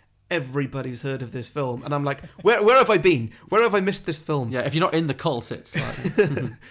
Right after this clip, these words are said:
Speaker 2: So, okay, let me pick some of my favourites. So, obviously, there were a lot of plays on the title. Dennis Fanning said, "Those Things We Did." Matt Hanley said, "That Thing You Too."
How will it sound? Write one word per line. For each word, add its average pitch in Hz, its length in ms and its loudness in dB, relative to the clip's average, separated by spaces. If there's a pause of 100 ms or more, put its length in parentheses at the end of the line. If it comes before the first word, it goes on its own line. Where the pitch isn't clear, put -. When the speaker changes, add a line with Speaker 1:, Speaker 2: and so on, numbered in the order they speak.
(500)
Speaker 2:
So, 127 280 -4
okay, 143 260 -4
let 120 100 -6
me 123 120 -8 (400)
pick 143 120 -8
some - 120 -6
of 117 80 -6
my 113 80 -4
favourites. 110 500 -12
So, - 240 -10
obviously, 143 240 -4
there 143 80 0
were 143 80 2
a 139 40 2
lot 147 120 0
of 147 80 -8
plays 139 240 -2
on 135 80 -4
the 131 80 -8
title. 127 460 -8 (320)
Dennis 139 260 -4
Fanning 131 340 -4
said, 120 360 -6
"Those 120 200 -4
Things 123 280 -6
We 113 80 -4
Did." 107 260 -6 (600)
Matt 151 180 0
Hanley 135 280 0
said, 123 280 -4
"That 127 180 0
Thing 131 260 -6
You 117 180 -6
Too." 127 360 -6